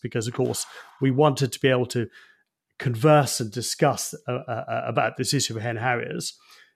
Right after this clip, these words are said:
Then we had Queen's University doing Irish hare surveys, 'cause Irish hare was under stress. We had afbi, so the, um, the Agri-Food and Bioscience Institute, so Habitat and Vegetation Survey,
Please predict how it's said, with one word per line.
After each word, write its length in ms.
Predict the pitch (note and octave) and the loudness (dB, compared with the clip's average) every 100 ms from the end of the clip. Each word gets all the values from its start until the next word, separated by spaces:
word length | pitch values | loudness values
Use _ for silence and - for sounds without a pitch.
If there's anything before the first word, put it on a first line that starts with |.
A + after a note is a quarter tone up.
| _ | _
Then 120 | D3 | 4
we 100 | D3 | 6
had 120 | C#3+ | 4
Queen's 380 | - F#3+ F#3+ C3+ | 6 6 6 6
University 520 | D#3 C#3 C3+ B2+ C3 | 6 6 4 4 0
doing 200 | B2 B2 - | 0 0 4
Irish 340 | C3 B2+ A#2 | 4 4 0
hare 260 | C#3 C3 A#2 | 0 2 2
surveys, 520 | - A2+ A2+ D#3 E3+ | 0 0 2 0 0
'cause 200 | C#3 B2 | 0 4
Irish 320 | B2 A#2 G#2 | 4 4 2
hare 340 | C#3 A#2+ G#2+ - - _ | 4 4 2 -4 -16 _
was 140 | C3 B2 | 2 4
under 240 | B2+ A2 | 4 2
stress. 720 | - - A#2 A2+ D#3 - - _ _ _ _ | -4 -6 -6 -4 -4 -6 -8 _ _ _ _
We 140 | C3+ | 4
had 240 | C#3+ C3+ - - | 4 4 0 4
afbi, 580 | F3+ - - A2+ C3 B2 | 4 4 -2 -4 -2 -2
so 160 | B2+ | -4
the, 260 | A#2 B2 - | -4 -4 -6
um, 360 | A#2 A2+ A2+ C#3+ - - | -4 -2 -4 -8 -14 -20
the 240 | A#2 C3 - | -6 -2 2
Agri-Food 720 | C3+ - A#2+ - C#3+ B2 A2+ | 2 2 -4 -2 0 0 -2
and 160 | A#2 | -4
Bioscience 1080 | A2 A#2 A2 A2+ - _ - - C3 A2 A2 - | 0 0 0 -4 -10 _ -16 -4 -2 -2 -4 -4
Institute, 640 | D3 B2 G#2 - - C3+ - | -2 -2 -4 -6 -6 -6 -4
so 240 | - A#2+ A2+ _ _ | -2 -2 -4 _ _
Habitat 580 | - D#3+ D#3+ D#3 B2 G#2+ | 2 6 6 4 2 2
and 120 | A2+ | 0
Vegetation 800 | D3 B2 - - C#3+ C3 - G#2+ | 2 2 -2 0 2 2 -2 -4
Survey, 600 | - C3+ A2 A2+ B2 | 0 2 2 0 -4